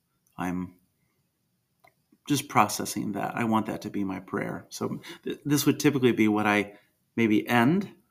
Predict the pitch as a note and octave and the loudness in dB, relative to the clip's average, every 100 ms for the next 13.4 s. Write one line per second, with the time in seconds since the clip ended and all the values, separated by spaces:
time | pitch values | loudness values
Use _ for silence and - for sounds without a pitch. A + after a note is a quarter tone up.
0 | _ _ _ _ - B2+ B2+ - - _ | _ _ _ _ -4 0 0 -2 -8 _
1 | - B2 C3+ C#3 C3+ C3 C3 B2 C#3+ G#2+ | -2 0 0 0 0 0 0 2 2 0
2 | F#2+ - C3 A2 F#2 F2+ A1+ - - _ | -2 2 4 4 2 -2 -4 -6 -12 _
3 | - - - - _ - - A2 G2 F2+ | -20 -20 -20 -20 _ -8 -2 2 2 0
4 | F2 - _ _ - - D3+ G3 G3 A2+ | -4 -18 _ _ -20 -4 6 6 6 2
5 | - - B2 - - - - - A#2 G#2+ | 2 -2 -2 -2 -8 -16 -20 -2 2 4
6 | G2+ F#2 F#2 - _ _ A2 G#2+ C#3 - | 4 2 -2 -14 _ _ 0 4 4 4
7 | A2 G#2+ - - - - - - G2 F#2 | 2 0 0 -8 -6 -8 -10 -6 -4 -4
8 | - G2+ G2 G2 G#2 - A2 A2 A2 - | -6 -4 -2 -2 -6 -6 -6 -4 -6 -10
9 | _ _ _ _ C#3+ D#3 A2 A2+ A2+ - | _ _ _ _ 4 6 6 4 4 0
10 | G2+ G2 - G#2+ G#2+ - F2 - G2+ G2 | -2 -2 2 4 4 0 -4 -4 -4 0
11 | G2+ G2+ G2+ G2 F#2 - C3 C#3 A2+ F3 | 2 0 -2 -6 -6 -4 2 4 4 0
12 | - _ _ _ - _ _ G#2+ A2 F#2+ | -8 _ _ _ -20 _ _ 2 2 2
13 | - F#2+ F#2+ | 0 0 0